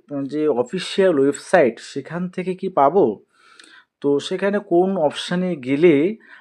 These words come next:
আমরা সেই লিস্টটা দেখতে পারবো? এই কোয়ারিজটা কিন্তু, আহ, প্রত্যেকেরই তোমাদের ছিল এবং অনেকেই, উম, স্পেশালি রিকোয়েস্ট করেছিল। তো সেজন্যই তোমাদের আজকে,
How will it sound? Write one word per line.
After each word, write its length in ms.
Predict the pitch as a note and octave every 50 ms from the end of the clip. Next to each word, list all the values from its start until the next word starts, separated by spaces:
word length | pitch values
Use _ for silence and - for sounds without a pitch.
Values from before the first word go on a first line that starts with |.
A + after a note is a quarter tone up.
| - -
আমরা 300 | - A#2+ B2+ D3 D#3+ E3+
সেই 320 | E3+ - - - F3+ F3+ E3
লিস্টটা 400 | C#3+ C#3+ D#3 D3 - - G#3 F#3+
দেখতে 360 | C#3+ C3+ C3+ A#2 - - A2+
পারবো? 380 | A2+ G#2+ G#2+ G#2 G2 G#2+ A2+ -
এই 220 | B2+ D3+ D#3 D#3+
কোয়ারিজটা 680 | D#3+ - D3 C3+ C3+ C3+ C#3 D3 C#3+ - _ - G3 F3+
কিন্তু, 560 | G3+ G#3+ A3+ A3+ A3+ _ _ - D3 C#3+ C#3
আহ, 80 | C#3
প্রত্যেকেরই 720 | B2+ - - D3 C#3+ - _ - F#3 F3+ F3 F3+ F3 F3
তোমাদের 380 | E3+ - D3 C#3+ C#3 C3+ C#3+ C#3 - -
ছিল 440 | - - - - D3 D3 D#3+ F3 G3 A#3 C#4 C4+ _ _ _ - - _ _ _ -
এবং 560 | C3 C3 B2 C3+ C3+ C3+ C#3 C#3 C3 B2 - _ _ _ _ -
অনেকেই, 600 | B2+ C#3+ D3 E3+ F3 F3 - G3 G3 G#3+ A3+ A3+
উম, 420 | A#3 A3 - - - - D3+ D3 C#3+
স্পেশালি 500 | - - - E3 - - F3+ E3 E3+ D#3
রিকোয়েস্ট 500 | C#3 C#3 C3+ - D#3 E3 E3 E3 - -
করেছিল। 600 | - - D3+ D#3 E3 E3 - - F3 F3 G3 B3 - - _ _ _ _ _ _ _ -
তো 200 | C3 C#3 C#3 C#3
সেজন্যই 600 | C3 - - D3 C#3+ F3 F#3 F#3 E3+ C#3+ D3+ G#3
তোমাদের 400 | A3 - D#3 D3 C#3+ C#3 D3+ D3
আজকে, 400 | C#3+ C3+ - - - D3 D3 C#3+